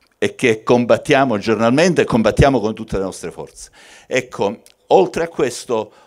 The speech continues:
ho ricordato un, un tema che mi piace ricordare, a volte, a volte lo faccio, ho ricordato quello che ci ricordava e ci diceva Paolo sesto.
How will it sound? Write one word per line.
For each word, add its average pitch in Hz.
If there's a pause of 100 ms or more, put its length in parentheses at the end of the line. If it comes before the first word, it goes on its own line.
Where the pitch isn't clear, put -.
ho 117
ricordato 117
un, 101
un 120
tema 80
che 104
mi 110
piace 101
ricordare, 85
a 87
volte, 95 (320)
a 92
volte 110
lo 101
faccio, 95
ho -
ricordato 107
quello 104
che 92
ci -
ricordava 104
e 87
ci -
diceva 95
Paolo 85
sesto. -